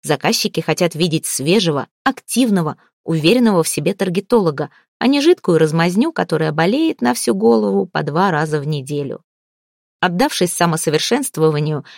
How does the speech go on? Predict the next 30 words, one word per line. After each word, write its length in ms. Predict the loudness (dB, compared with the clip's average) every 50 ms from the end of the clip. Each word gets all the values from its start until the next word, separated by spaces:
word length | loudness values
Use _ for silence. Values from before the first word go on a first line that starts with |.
| -20 _ _
и 80 | -4 -2
забывая 460 | 0 2 2 4 4 4 2 2 2
при 160 | 2 2 2
этом 240 | 2 2 0 -2 -2
свою 300 | 0 0 0 0 0 0
семью, 500 | -2 -2 0 0 2 2 0 0 -2 -4 _ _ _ _ _
вы 120 | -4 -2 0
тоже 260 | 2 2 2 2 2
рискуете 500 | 0 0 0 0 0 0 0 -2 -4 -6
получить 440 | -4 -2 -2 -2 -2 -2 -4 -4 -4
негативный 560 | -2 0 0 0 0 0 -2 -2 -2 -2 -4
результат. 680 | -4 -2 -2 -2 -4 -4 _ -8 -10 -10 -10 -14 -20 _ _ _ _ _ _ _ _ _ 0
Не 160 | 2 2 4
игнорируйте 640 | 4 4 2 2 4 4 2 2 2 0 0 0 0
любимых. 600 | 0 0 0 0 -2 -2 -4 -4 -8 -12 -18 _ _ _ _ _ _ _
Смотрите 600 | -6 -2 0 0 2 4 4 2 4 2 0 0
за 140 | 0 0 -2
тем, 260 | -2 -2 -2 -2 -2
как 240 | -2 -2 -2 0 0
растут 400 | -2 -4 -4 -4 -6 -6 -4 -2
ваши 320 | -2 0 0 0 -2 -4
дети. 540 | -6 -6 -6 -6 -6 -8 -8 -12 -14 -16 -18 _ _ _ _ _ _ _ _ _ _ _ _ _ _ _ _ _ _ -2
Удалённая 500 | 0 2 4 4 4 4 4 2 2 0
профессия 680 | 0 -2 -2 0 0 0 0 0 0 0 0 0 0 -2 -8 -20 -20 _ -4
даёт 380 | 0 2 2 2 2 0 -2
вам 240 | 0 0 2 2 2
шанс 440 | 0 -2 0 0 0 0 0 -4 -6 -6
больше 380 | 0 2 2 2 2 0 -2 -2
времени 400 | 0 2 2 4 4 2 2 0
проводить 560 | 0 0 0 0 0 0 -2 -2 -4 -4